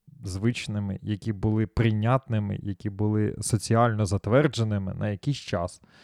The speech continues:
Тобто, очевидно, що традиція там музики на гармошці, вона теж є традицією, вона теж є традиційною музикою, але мене вона не цікавить. Мене цікавить більше музика ранішня. Та музика, коли не було гармошки.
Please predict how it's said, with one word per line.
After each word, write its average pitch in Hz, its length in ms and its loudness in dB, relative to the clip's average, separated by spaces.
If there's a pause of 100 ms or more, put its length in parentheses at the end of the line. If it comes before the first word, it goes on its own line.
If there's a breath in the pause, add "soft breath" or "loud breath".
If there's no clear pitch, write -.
(340 soft breath)
Тобто, 110 420 2
очевидно, 135 560 6
що 110 540 4
традиція 120 720 4
там 101 260 -6 (120)
музики 104 580 -4
на 104 120 -4
гармошці, 123 640 4
вона 101 220 2
теж 151 280 2
є 110 180 4
традицією, 101 600 0
вона 98 180 -2
теж 107 240 0
є 175 80 4
традиційною 139 560 0
музикою, 95 500 -4
але 92 180 -2
мене 123 240 4
вона 143 200 6
не 131 120 4
цікавить. 117 520 2 (260 loud breath)
Мене 113 220 0
цікавить 104 480 -2
більше 107 300 -2
музика 101 420 -2
ранішня. 98 560 -2 (220 soft breath)
Та 104 120 -2
музика, 117 360 0
коли 107 260 2
не 127 180 4
було 101 260 4
гармошки. 87 560 -2